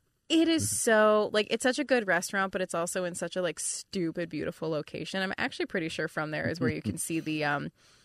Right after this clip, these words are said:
Speaker 1: what were we just talking about in the ten more facts, um, about Wisconsin, Eric? The, the water.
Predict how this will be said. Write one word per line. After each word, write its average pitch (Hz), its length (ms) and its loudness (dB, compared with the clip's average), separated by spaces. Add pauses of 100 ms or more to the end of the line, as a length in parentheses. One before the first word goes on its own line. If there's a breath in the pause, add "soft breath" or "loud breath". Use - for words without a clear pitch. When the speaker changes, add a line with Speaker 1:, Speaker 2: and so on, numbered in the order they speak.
(220 loud breath)
Speaker 1:
what 285 100 6
were 339 140 2
we 349 80 2
just - 160 -4
talking 233 300 0
about 170 200 2
in 160 80 -4
the 156 120 -6
ten 175 260 -4
more 165 200 -2
facts, - 560 -6 (120)
um, 160 400 0
about 170 180 -2
Wisconsin, 165 640 -6
Eric? - 440 -4
The, 151 360 0 (220)
the 165 120 0
water. 160 580 2